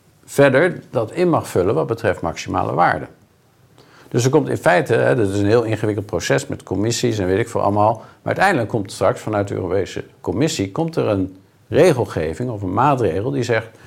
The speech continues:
dit is de grens voor vitamine die je mag nemen op een dag.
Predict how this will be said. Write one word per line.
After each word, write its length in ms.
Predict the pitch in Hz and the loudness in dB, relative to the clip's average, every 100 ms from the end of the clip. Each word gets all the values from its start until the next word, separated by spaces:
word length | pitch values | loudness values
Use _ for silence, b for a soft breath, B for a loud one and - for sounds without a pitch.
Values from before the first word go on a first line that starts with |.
| B B B _ | B B B _
dit 240 | 165 165 | 2 2
is 160 | 120 107 | 0 -2
de 80 | 110 | -4
grens 440 | - 95 104 - | -2 -4 -4 -6
voor 160 | - 101 | -4 -2
vitamine 480 | 107 98 104 98 | -2 -2 -2 -2
die 120 | 135 123 | -2 -2
je 80 | |
mag 200 | 101 87 | -2 -4
nemen 360 | 110 175 170 127 | 0 4 6 4
op 100 | - | 0
een 80 | 90 | -4
dag. 300 | 80 - | -4 -8